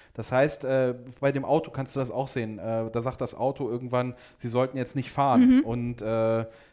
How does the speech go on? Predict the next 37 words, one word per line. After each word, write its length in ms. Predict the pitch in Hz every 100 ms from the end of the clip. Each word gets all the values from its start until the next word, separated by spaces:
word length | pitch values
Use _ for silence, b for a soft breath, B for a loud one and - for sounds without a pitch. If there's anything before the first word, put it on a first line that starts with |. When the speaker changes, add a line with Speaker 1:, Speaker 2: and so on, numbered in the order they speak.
| _
Speaker 1:
äh, 460 | - 113 113 110 123
sagt 280 | 117 131 -
jetzt 160 | 123 139
irgendwie, 240 | 123 117
wo 100 | 131
du 80 | 131
den 140 | 120
Schlüssel, 320 | - 151 135
da 120 | 107 98 113
gibt's 180 | 123
am 80 | 139
Anfang 240 | 117 127 123
diesen 180 | 123
einen 160 | 127 135
schönen 220 | - 131
Fall, 200 | - 139
der 120 | 131
gezeigt 340 | 123 - 127 120
wird, 100 | 113
wie 60 |
rum 160 | 117 127
du 60 | 120
den 140 | 110
Schlüssel 280 | - 139 127
drehen 200 | 113 110
musst, 200 | 117 -
damit 160 | 113
der 140 | 113 110
Wagen 240 | 120 -
startet. 400 | - 98 95 95 - B B B
Das 160 | 113
ist 80 | 131
so 80 | 143
ein 160 | 139
ganz 300 | 135 156 190
kleines 300 | - 160 156
Detail, 440 | - 139 147 147